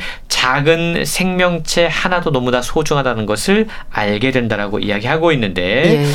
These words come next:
Speaker 1: 삼십 년 차 환경운동가이면서 곤충학자인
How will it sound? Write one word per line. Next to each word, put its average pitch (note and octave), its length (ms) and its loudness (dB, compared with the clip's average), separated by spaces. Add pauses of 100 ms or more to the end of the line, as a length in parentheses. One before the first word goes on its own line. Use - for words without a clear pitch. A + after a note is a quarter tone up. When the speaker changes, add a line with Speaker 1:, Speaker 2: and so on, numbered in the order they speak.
(260)
Speaker 1:
삼십 B3+ 460 2
년 G#3 300 6
차 F#3+ 240 0
환경운동가이면서 D#3+ 1500 2
곤충학자인 E3 1120 0